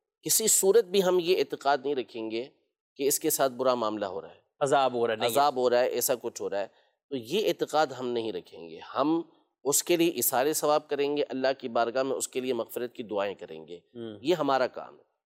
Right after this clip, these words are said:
Speaker 1: اسی طرح اگر کسی کی قبر کھلی اور بہت اچھا منظر نظر آیا،
Speaker 2: ہوں۔
Speaker 1: جیسے ہوتا ہے، بزرگوں کا بھی ہوا اور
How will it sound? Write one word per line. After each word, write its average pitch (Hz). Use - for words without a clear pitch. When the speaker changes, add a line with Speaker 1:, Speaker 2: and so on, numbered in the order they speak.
Speaker 1:
اسی 247
طرح 185
اگر 156
کسی 185
کی 165
قبر 156
کھلی 147
اور 120
بہت 135
اچھا -
منظر 160
نظر 135
آیا، 95
Speaker 2:
ہوں۔ 120
Speaker 1:
جیسے 135
ہوتا 135
ہے، 131
بزرگوں 135
کا 143
بھی 143
ہوا 139
اور 110